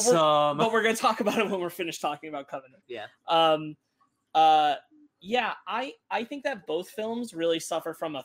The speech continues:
Speaker 1: third act problem, which is just once you get to the third act, like, everything feels like it goes out the window and I can't care about anything
Speaker 2: It,
Speaker 1: anymore.
Speaker 2: it just turns into, like,
Speaker 1: Uh, and that's honestly where
Speaker 2: Yeah.
Speaker 1: I'm at with Covenant, because I've thought a lot about it.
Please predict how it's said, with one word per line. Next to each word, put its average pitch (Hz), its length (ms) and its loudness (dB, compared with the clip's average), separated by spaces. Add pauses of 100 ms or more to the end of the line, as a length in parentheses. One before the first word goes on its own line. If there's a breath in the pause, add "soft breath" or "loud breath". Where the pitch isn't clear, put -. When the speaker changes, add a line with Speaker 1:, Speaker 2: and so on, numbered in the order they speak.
Speaker 1:
third 143 300 -6
act 131 300 -12
problem, 180 380 -2
which 156 160 -6
is 147 120 -8
just - 400 -4 (160)
once 165 480 -2
you 180 80 -8
get 165 160 0
to 175 80 -6
the 160 100 -2
third 147 220 -6
act, 143 240 0
like, 135 320 -4 (680)
everything 160 380 -2
feels 156 240 -2
like 143 140 0
it 139 60 -12
goes 135 220 -4
out 139 120 -2
the 131 80 -10
window 131 240 -6
and 127 80 -6
I 120 80 -8
can't - 260 -10
care 127 200 -6
about 120 220 -8
anything 131 340 -6
Speaker 2:
It, 156 40 -2
Speaker 1:
anymore. 175 300 2
Speaker 2:
it - 20 4
just - 140 0
turns 185 180 2
into, 170 160 2
like, 165 240 2
Speaker 1:
Uh, 156 320 6 (180)
and 175 160 2
that's 233 240 0
honestly 214 360 2
where 180 140 2
Speaker 2:
Yeah. 170 60 2
Speaker 1:
I'm 165 60 0
at 156 140 0
with 151 100 -6
Covenant, 151 320 -4
because 147 160 -8
I've 147 140 -6
thought 190 180 2
a 170 60 0
lot 147 180 -2
about 135 260 -4
it. 127 120 -8